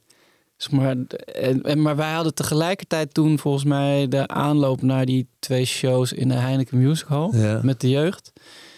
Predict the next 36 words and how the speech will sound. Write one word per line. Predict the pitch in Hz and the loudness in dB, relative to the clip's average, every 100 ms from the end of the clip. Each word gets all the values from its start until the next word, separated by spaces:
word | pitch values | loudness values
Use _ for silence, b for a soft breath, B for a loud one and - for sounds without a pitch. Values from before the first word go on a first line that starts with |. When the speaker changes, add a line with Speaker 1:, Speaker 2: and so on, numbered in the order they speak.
| B B | B B
Speaker 1:
Dus | - 135 | -2 -2
ik | - 139 | 0 -2
was | 147 147 | -2 -2
ook, | - 156 143 - - _ _ _ _ _ | 0 -2 -4 -12 -20 _ _ _ _ _
ik | - | -4
was | 135 139 | -2 2
niet | 156 165 | 0 0
super | - 180 - 143 | 0 0 0 0
druk, | 127 151 196 - | 2 0 0 -2
maar | 139 | 0
er | 135 | 0
was | 143 160 | 0 0
wel | 143 147 | 0 0
de | |
hele | 135 143 135 | 0 0 0
tijd | 135 131 123 | 0 0 0
nog | 127 127 - - _ _ | -2 -2 -8 -20 _ _
iets | - 147 - | -4 -4 -2
wat | 135 - | -4 -2
ook | 110 - - - | -2 -2 -6 -12
aan | - 135 | -4 -2
het | 135 | -2
gebeuren | - 131 139 143 | -2 0 0 0
was. | - - - - _ b b b b b | -4 -8 -10 -16 _ b b b b b
Dus | 131 123 127 - 131 | -2 -2 -2 -2 -2
dan | 135 135 | 0 2
moest | 120 135 131 | 2 2 0
ik | 131 | 0
af | 123 | -2
en | - | 0
toe | 131 | 0
naar | 127 | 2
een | 131 | 4
meeting | 131 127 123 123 123 | 4 2 2 2 2
of | 120 117 | 0 -2
dan | 123 123 123 | 0 2 0